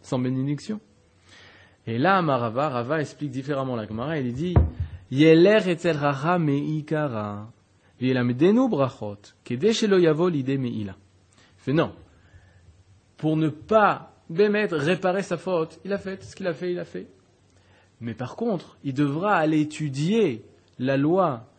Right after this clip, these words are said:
des brachot, quelle bracha réciter avant chaque aliment, chez un rav, meikara, auparavant. C'est-à-dire, un homme, il peut pas vivre dans ce monde-ci sans connaître les lois qui concernent les brachot. Pourquoi ? Parce qu'il va arriver à des, des, des, des occasions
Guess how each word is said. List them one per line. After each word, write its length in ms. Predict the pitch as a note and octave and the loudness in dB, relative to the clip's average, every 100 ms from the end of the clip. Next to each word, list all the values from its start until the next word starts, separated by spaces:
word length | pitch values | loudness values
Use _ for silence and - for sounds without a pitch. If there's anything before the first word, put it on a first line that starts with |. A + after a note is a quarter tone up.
| _ _ _ - | _ _ _ -14
des 160 | A2+ | -8
brachot, 480 | A2+ A2 A2 G#3+ D4+ - - _ _ _ _ _ _ | -6 -6 0 0 0 -6 -20 _ _ _ _ _ _
quelle 200 | - F#3+ | -4 -4
bracha 280 | C#3+ C3+ C3+ | -2 -6 -6
réciter 320 | B2 A#2+ A#2+ | -8 -6 -6
avant 160 | B2 A#2 | -6 -8
chaque 160 | A2+ A#2 | -10 -8
aliment, 240 | C#3+ A3+ | -6 -6
chez 200 | G#3+ C#3+ | -6 -2
un 100 | C#3 | 0
rav, 340 | B2 D#3+ A3+ - _ _ _ - | 2 2 0 -6 _ _ _ -2
meikara, 600 | C#3+ F3 E3+ F#3 D#3+ B2 | 2 2 4 4 4 0
auparavant. 540 | B2 F3 D3+ A#2 G2 - _ | 0 0 0 -2 -8 -16 _
C'est-à-dire, 400 | - F#3+ G3 E3 - | -10 -4 -2 -2 -2
un 160 | F#3+ F#3 | 0 2
homme, 260 | A3+ D3 - - | 0 -4 -10 -10
il 80 | D3 | -2
peut 160 | F3+ F#3+ | 0 2
pas 200 | B3 F#3 | 2 2
vivre 300 | F3+ G3 C#3+ | 0 -4 -4
dans 140 | C#3+ | -6
ce 100 | C#3+ | -6
monde-ci 460 | C#3 A#2+ - F3 B3+ _ _ _ _ _ _ _ _ | -8 -8 -8 -10 -10 _ _ _ _ _ _ _ _
sans 320 | - - A#3+ | -14 -4 -2
connaître 560 | A#3+ F3 E3 G3+ G3 - - | 0 -2 0 -2 -4 -14 -10
les 140 | C3 C3 | -4 -2
lois 380 | B2+ C3 D#3 E3+ | 0 -2 -4 -10
qui 100 | - | -16
concernent 460 | A#2+ A#2+ - C3 C#3+ | -10 -10 -10 -12 -12
les 80 | A2+ | -14
brachot. 260 | G2+ - - _ _ _ _ _ _ _ - | -14 -14 -20 _ _ _ _ _ _ _ -6
Pourquoi ? 340 | C#3 D3+ G3+ | -4 2 2
Parce 140 | A#3 - | 2 -4
qu'il 120 | E3+ | -2
va 40 | |
arriver 200 | D#3 D#3 | -2 -2
à 20 | D3 | -2
des, 140 | C3+ | -4
des, 100 | B2+ | -6
des, 160 | A#2 A2 | -8 -10
des 220 | G#2+ A2 | -10 -10
occasions 500 | A2 A2 A#2+ F3 | -8 -10 -8 -10